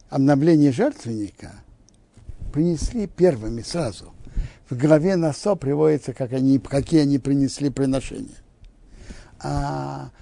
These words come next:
при постройке Мишкана они не принесли вначале. Почему? Он отвечает на это так. Князья сказали, "Пусть общество принесёт, что они принесут,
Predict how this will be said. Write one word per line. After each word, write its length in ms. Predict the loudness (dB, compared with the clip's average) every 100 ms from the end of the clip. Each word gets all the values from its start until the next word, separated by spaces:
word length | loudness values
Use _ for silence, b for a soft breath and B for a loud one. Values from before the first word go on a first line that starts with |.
| -2
при 120 | 0
постройке 560 | 2 -2 0 0 0 -2
Мишкана 840 | -4 -2 -2 0 0 -2 -10 -16 _ _ _ -12 -8
они 280 | -2 0
не 180 | 0 -2
принесли 500 | -4 -4 -4 -6 -6
вначале. 500 | -6 -6 -8 -14 -12
Почему? 400 | -14 -10 -8 -10 -14 _ -20 -18 -18 -18 _ _ _ _ -20 -16 -16 -18 B B B B B _ _ -20 -20 -2
Он 140 | 2
отвечает 560 | 2 0 -4 -2 -2 -4
на 40 |
это 260 | -10 -10 -10
так. 220 | -12 -14 -18 -20 b b b 0
Князья 440 | 2 2 2 0
сказали, 640 | -2 -6 -4 -6 -8 -12 -18 _ _ b b b b 0
"Пусть 280 | 2 0 4
общество 600 | 4 6 -4 -4 -4 -2
принесёт, 720 | 2 2 2 2 0 0 -4
что 180 | -2 2
они 360 | 4 2 -2 b b -12 2
принесут, 680 | 4 4 2 -6 -10 -10